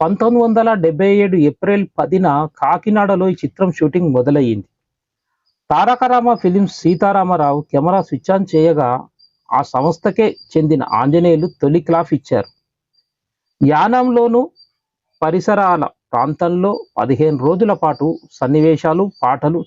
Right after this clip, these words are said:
చిత్రీకరించారు దాసరి వారు. ఆ సమయంలోనే యానంలో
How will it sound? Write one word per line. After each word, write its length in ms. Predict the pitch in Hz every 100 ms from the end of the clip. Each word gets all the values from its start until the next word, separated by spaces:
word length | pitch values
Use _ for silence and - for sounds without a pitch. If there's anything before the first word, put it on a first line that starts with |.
| -
చిత్రీకరించారు 920 | 131 - 165 147 135 - 131 175 147 117
దాసరి 420 | 117 131 170 143
వారు. 220 | 113 95 _ _ _ _ _ _ _ _ _ _ -
ఆ 140 | - 202
సమయంలోనే 800 | 202 185 226 254 233 233 208 214
యానంలో 800 | 165 170 214 226 202 151 156